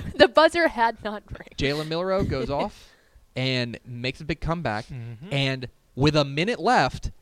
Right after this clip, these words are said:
Speaker 2: they are onside kicking to get the ball back,
Speaker 1: Mm-hmm.
Speaker 2: down five. Now, the onside kick goes out of bounds. Katie holds on.
Speaker 3: Yeah.
Speaker 2: That's the headline.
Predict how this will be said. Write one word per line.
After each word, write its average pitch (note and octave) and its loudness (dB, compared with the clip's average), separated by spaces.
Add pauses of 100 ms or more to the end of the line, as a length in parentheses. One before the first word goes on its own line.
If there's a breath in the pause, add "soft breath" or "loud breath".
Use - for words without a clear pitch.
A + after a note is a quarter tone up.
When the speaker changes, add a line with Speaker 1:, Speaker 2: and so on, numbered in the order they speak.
Speaker 2:
they F#3 6
are A3 4
onside F#3+ 4
kicking C#3+ 2
to E3 -4
get D#3+ -2
the C#3+ -2
ball A3 6
back, A2+ 2
Speaker 1:
Mm-hmm. - -14
Speaker 2:
down E3+ 2
five. A#2+ -2 (880)
Now, C#3+ 0
the C3+ -4
onside D#3+ 0
kick D#3+ -6
goes D#3+ -6
out E3 -2
of D3 -4
bounds. C#3+ -4
Katie D#3+ 4
holds D3 -2
on. A2 -6 (220)
Speaker 3:
Yeah. - -8
Speaker 2:
That's D3 -2
the D#3+ -2
headline. A#2 -10